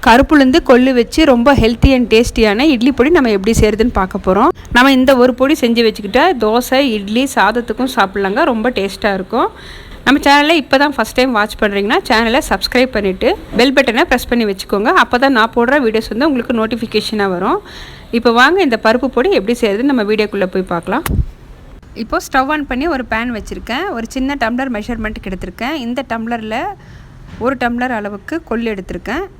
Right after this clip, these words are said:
கொள்ளு வந்து நல்லா க்ளீன் பண்ணி எடுத்துக்கோங்க. கொள்ளுல கல்லு, மண் இருக்கும், நீங்க பார்த்து க்ளீன் பண்ணி எடுத்துக்கோங்க. கருப்பு உளுந்து இல்லைன்னா நீங்க வெள்ளை உளுந்து கூட யூஸ் பண்ணிக்கலாங்க. இப்போ ரெண்டுமே நல்லா வாசனை வர வரைக்கும் நல்லா வறுத்துக்கோங்க. இப்போ நல்லா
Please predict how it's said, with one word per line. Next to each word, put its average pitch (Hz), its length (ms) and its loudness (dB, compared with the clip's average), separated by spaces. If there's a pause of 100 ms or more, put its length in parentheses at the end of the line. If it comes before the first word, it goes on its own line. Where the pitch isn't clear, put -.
(160)
கொள்ளு 247 260 -2
வந்து 233 220 -6
நல்லா 233 240 -4
க்ளீன் 269 280 -4
பண்ணி 214 200 -6
எடுத்துக்கோங்க. 196 440 -8 (120)
கொள்ளுல 226 320 -4 (540)
கல்லு, 220 280 -2
மண் 202 180 -6 (120)
இருக்கும், 240 280 -6
நீங்க 262 220 -4
பார்த்து 226 320 -2
க்ளீன் 233 240 -4
பண்ணி 226 220 -4
எடுத்துக்கோங்க. 190 480 -8 (640)
கருப்பு 277 280 4
உளுந்து 269 280 4
இல்லைன்னா 220 300 0
நீங்க 254 200 0
வெள்ளை 226 240 4
உளுந்து 220 260 -2
கூட 220 180 2
யூஸ் 214 180 -2
பண்ணிக்கலாங்க. 190 540 0
இப்போ 233 200 0
ரெண்டுமே 233 400 2
நல்லா 226 200 2 (100)
வாசனை 240 400 6
வர 196 220 2
வரைக்கும் 196 280 2
நல்லா 214 200 2
வறுத்துக்கோங்க. 190 520 0 (520)
இப்போ 254 160 6
நல்லா 277 200 6